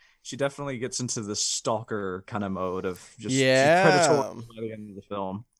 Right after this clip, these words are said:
Speaker 2: Yeah, there's definitely that too. Some, like, um,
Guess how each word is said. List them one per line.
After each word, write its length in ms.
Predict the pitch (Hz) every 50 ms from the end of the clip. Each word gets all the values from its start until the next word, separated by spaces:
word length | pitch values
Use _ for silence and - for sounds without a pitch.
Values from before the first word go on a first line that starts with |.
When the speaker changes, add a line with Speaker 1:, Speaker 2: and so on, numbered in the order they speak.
| _ _ - - -
Speaker 2:
Yeah, 480 | 131 127 147 156 175 190 185 165 143
there's 360 | 127 117 123 127 127 123 113
definitely 560 | - - 127 131 - 170 151 151 156 151 143 135
that 420 | 120 113 123 123 131 135 - 113
too. 460 | - - - 139 135 135 123 117 113
Some, 260 | 113 - - 120 117
like, 320 | 117 117 117 117 110 107 -
um, 460 | 120 120 117 117 113 110 123 123 110